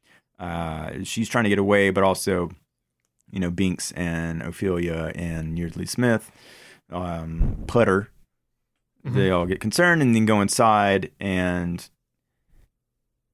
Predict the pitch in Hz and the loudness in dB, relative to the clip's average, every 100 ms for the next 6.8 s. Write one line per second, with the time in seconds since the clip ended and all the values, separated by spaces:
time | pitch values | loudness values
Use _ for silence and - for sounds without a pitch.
0 | _ _ _ _ - 98 98 95 98 107 | _ _ _ _ -10 -4 -2 0 0 -2
1 | 131 139 147 - _ - 95 107 104 - | -4 -4 -8 -12 _ -10 -4 -4 -4 -4
2 | 104 113 117 113 110 139 117 90 95 110 | -4 -2 0 0 0 0 0 0 -2 -6
3 | - 92 90 - 104 - 82 - 92 80 | -8 -6 -4 -4 -6 -4 -6 -6 -6 -4
4 | 85 85 127 - _ _ 202 277 - - | -2 -2 -4 -6 _ _ -8 -6 -8 -12
5 | - _ - 254 - 120 104 95 95 - | -20 _ -2 0 2 2 4 2 0 -2
6 | - - 120 107 139 - 202 220 | -16 -6 -2 0 -2 -8 -6 -4